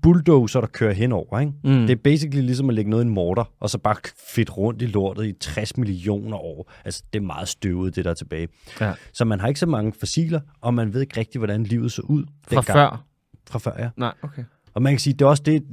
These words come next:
Speaker 1: øh, livet på jorden dengang var ikke, der var ikke sådan dyr, det var der ikke særlig mange af. Så kom den der kambriske periode, det tror jeg var sådan noget tre hundrede og halvtreds millioner år siden, hvor det bare eksploderede. Det var der, hvor du ser sådan gigainsekter, og alting kom frem,
Speaker 2: Ja.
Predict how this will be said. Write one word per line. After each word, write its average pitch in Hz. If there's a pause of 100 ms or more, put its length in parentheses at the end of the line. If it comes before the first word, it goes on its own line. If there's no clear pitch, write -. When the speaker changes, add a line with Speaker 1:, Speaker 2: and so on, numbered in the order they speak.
(120)
Speaker 1:
øh, 120
livet 147
på 160
jorden 143
dengang 113
var 104
ikke, 107
der 113
var -
ikke 135
sådan 123 (200)
dyr, 170
det 123
var 101
der -
ikke -
særlig 120
mange 98
af. 101 (720)
Så -
kom 123
den 110
der 110
kambriske 107
periode, 87
det 90
tror -
jeg -
var -
sådan -
noget - (100)
tre -
hundrede 85
og 85
halvtreds 85
millioner 87
år 82
siden, 82
hvor 82
det 82
bare 85
eksploderede. 87
Det -
var 101
der, 104
hvor 98
du 95
ser 98
sådan 87 (200)
gigainsekter, 120
og 82 (100)
alting 135
kom 92
frem, -
Speaker 2:
Ja. 85